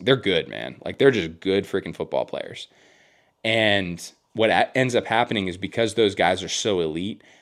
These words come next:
that kind of second band of players gets over recruited when they're not maybe quite as talented as kind of the upper echelon kids.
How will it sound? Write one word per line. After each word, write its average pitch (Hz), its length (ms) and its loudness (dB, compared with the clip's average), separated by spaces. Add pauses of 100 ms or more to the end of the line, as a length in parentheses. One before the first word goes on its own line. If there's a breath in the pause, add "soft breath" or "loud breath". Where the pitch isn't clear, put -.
that 107 200 0
kind 120 160 0
of 85 80 -2
second 113 640 2
band 101 640 -2
of 90 240 -2
players 110 560 0
gets 98 320 -4 (240)
over 120 360 4
recruited 107 720 0 (420 soft breath)
when 104 140 -2
they're 104 140 0
not 117 380 0
maybe 101 260 -4
quite 101 380 -4
as 92 160 -4
talented 90 680 -8
as 78 480 -4
kind 92 160 -6
of 82 120 -8
the - 140 -8
upper 85 280 -4
echelon - 460 -8
kids. - 420 -14